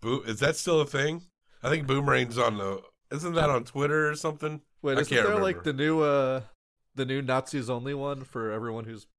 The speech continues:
Speaker 2: pissed off about the election or whatever?
Speaker 1: Oh, Parler.
Speaker 2: <laughs>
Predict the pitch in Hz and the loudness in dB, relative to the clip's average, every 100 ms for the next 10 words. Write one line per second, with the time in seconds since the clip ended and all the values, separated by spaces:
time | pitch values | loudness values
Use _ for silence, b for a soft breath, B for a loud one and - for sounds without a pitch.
0 | _ - 110 113 110 113 107 104 - _ | _ -10 -6 -4 -4 -4 -6 -6 -6 _
1 | _ - 113 101 110 123 113 117 120 156 | _ -8 -6 -4 -4 -6 -6 -2 4 4
2 | 117 - 160 156 143 107 78 80 | 4 4 8 8 8 2 -4 -12